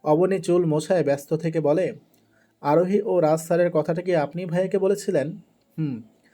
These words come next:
ছোট করে শুভর সোজাসাপটা উত্তর। খুব একটা অবাক হয়নি অবনী, কারণ গত একদিন ভেবে এ ব্যাপারে কিছুটা আন্দাজ করতে পেরেছিল সে। এখন শিউর হলো। ছোট করে একটা শ্বাস ছাড়ে অবনী, অতঃপর বলে, "বুঝতে পারছি,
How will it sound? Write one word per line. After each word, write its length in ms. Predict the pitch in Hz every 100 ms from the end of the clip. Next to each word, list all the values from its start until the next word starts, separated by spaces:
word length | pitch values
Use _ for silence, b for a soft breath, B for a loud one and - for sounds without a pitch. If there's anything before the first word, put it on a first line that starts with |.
| b b _
ছোট 280 | - 180 190
করে 260 | 208 202
শুভর 420 | 165 180 180 147 123
সোজাসাপটা 560 | 160 160 165 160 170
উত্তর। 420 | 147 147 165 208 226 b b b b
খুব 220 | - 190 214
একটা 260 | 214 196
অবাক 260 | 156 175 170
হয়নি 320 | 156 165 160
অবনী, 440 | 117 113 113 107 107 _ 160
কারণ 260 | 156 160
গত 200 | 143 147
একদিন 460 | 165 147 147 170 147
ভেবে 320 | 139 147 165
এ 300 | 135 143 156
ব্যাপারে 400 | 156 151 165 131
কিছুটা 380 | 139 147 165 156
আন্দাজ 440 | 123 143 156 160
করতে 260 | 160 160 160
পেরেছিল 420 | 151 156 165 160
সে। 240 | 165 185 226 - b b b b
এখন 260 | 151 160 185
শিউর 340 | 160 165 160
হলো। 340 | 117 117 113 107 - b b b
ছোট 260 | - 175 180
করে 200 | 185 180
একটা 220 | 175 180
শ্বাস 340 | - 160 165
ছাড়ে 240 | - 175 170
অবনী, 400 | 151 160 208 240 _ -
অতঃপর 400 | 135 156 160 147
বলে, 340 | 147 196 139 - _ _ 165
"বুঝতে 280 | 175 175 180
পারছি, 420 | 117 113 127